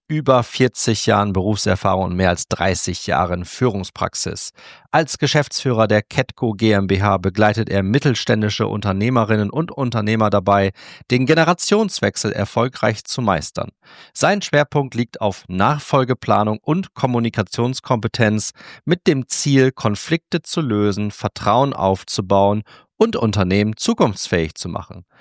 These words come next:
Mit seinem aktuellen Buch Der Nachfolgecode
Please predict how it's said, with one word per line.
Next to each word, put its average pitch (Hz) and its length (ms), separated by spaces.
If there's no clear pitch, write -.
Mit 185 140
seinem 214 260
aktuellen 147 600
Buch 143 320
Der 101 160
Nachfolgecode 110 1080